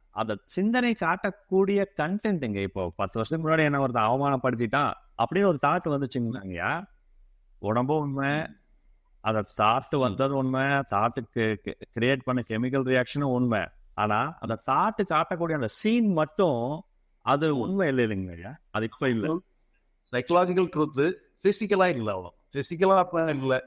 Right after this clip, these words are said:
Speaker 2: சைக்காலஜிக்கலா இருக்கு.
Speaker 1: அ, சைக்காலஜிக்கலா இருக்குங்கய்யா. ஆனா, அது சைக்காலஜிக்கல் ட்ரூத் கிடையாது இல்லைங்களா ஐயா இப்போ?
Speaker 2: இல்ல, அதாவது, அதாவது இப்ப உதாரணமா, இப்ப நீங்க வந்து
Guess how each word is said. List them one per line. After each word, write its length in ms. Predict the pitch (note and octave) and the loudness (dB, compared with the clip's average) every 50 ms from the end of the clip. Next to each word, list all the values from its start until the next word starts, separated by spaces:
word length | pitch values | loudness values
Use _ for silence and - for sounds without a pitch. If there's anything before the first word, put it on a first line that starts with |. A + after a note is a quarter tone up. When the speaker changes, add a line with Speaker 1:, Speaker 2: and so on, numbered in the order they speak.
| - - _ _ _ _ _ _ _ - - | -8 -20 _ _ _ _ _ _ _ -2 0
Speaker 2:
சைக்காலஜிக்கலா 580 | C#3+ D#3 D3+ G3 G3 G3 F#3 F3 E3 F3 F3 | 0 2 4 4 4 4 4 2 2 2 4
இருக்கு. 420 | E3 D3+ B2+ A#2 - G#2+ A2 - _ _ - _ - G2+ - _ _ _ _ - _ _ _ _ _ _ _ _ _ - - | 4 4 2 0 -4 -8 -12 -12 _ _ -20 _ -18 -18 -18 _ _ _ _ -20 _ _ _ _ _ _ _ _ _ -14 -14
Speaker 1:
அ, 100 | - - - _ _ _ _ - - | -14 -14 -16 _ _ _ _ -4 0
சைக்காலஜிக்கலா 880 | A#2 A#2+ D3 - - - - - G#3+ G#3 G#3+ - - A3 G3+ F3+ F#3 A3+ | 0 0 0 0 -4 -10 -8 -6 0 0 0 0 2 2 2 2 0 -2
இருக்குங்கய்யா. 640 | - B3+ A#3 G#3 F3+ C#3+ C3+ C3 C#3 E3 G3 G3+ - | -4 -2 0 0 2 2 2 2 0 0 -2 -2 -4
ஆனா, 200 | - D3+ E3 F3 | -4 -6 -6 -6
அது 320 | E3+ - F#3 - - - - | -8 -8 -10 -10 -10 -14 -12
சைக்காலஜிக்கல் 180 | A#2 B2+ D#3 - - - - - - - - | -12 -14 -14 -14 -18 -18 -14 -14 -10 -6 -2
ட்ரூத் 680 | G3+ G#3 G3+ F3+ G#3+ G3+ A3 A#3+ C4 D4+ B3 - - | 0 0 0 0 -2 -4 -4 -2 -2 -4 -6 -6 -8
கிடையாது 360 | C#4 - F#3+ F#3 F3+ E3+ D#3+ | -8 -2 0 2 4 4 4
இல்லைங்களா 220 | D3 C#3+ C3+ B2+ A#2 | 2 2 2 2 2
ஐயா 140 | A#2 G#2+ | 2 0
இப்போ? 400 | G#2 F#2 - - B2 A2+ E2+ - - _ _ _ _ _ _ _ _ _ _ _ _ _ _ _ _ _ _ | 0 0 0 0 0 0 0 -4 -12 _ _ _ _ _ _ _ _ _ _ _ _ _ _ _ _ _ _
Speaker 2:
இல்ல, 220 | _ B2+ C3+ C3 B2 | _ 0 0 2 4
அதாவது, 340 | B2+ D3 E3+ E3+ E3 C3+ | 4 4 2 4 4 2
அதாவது 260 | A#2+ B2+ D3 D#3+ D#3+ D3+ | 2 4 4 2 2 2
இப்ப 160 | D3+ D#3 D3 | 0 0 2
உதாரணமா, 640 | D3+ D#3 D3 D#3+ D#3+ E3 E3 D#3 D#3+ F3 E3+ D#3 C#3+ - - _ _ _ | 2 2 2 2 0 2 2 4 4 4 2 2 0 -6 -14 _ _ _
இப்ப 220 | - B2+ A2+ C#3+ C#3+ | -16 -10 -6 -4 -2
நீங்க 240 | C#3 C#3 C3+ C#3 | -2 0 0 0
வந்து 580 | C3+ C#3 D3 E3 F3 E3 D#3 D3 C#3 C3+ C3 B2 | 0 0 0 2 2 2 2 2 2 0 0 -2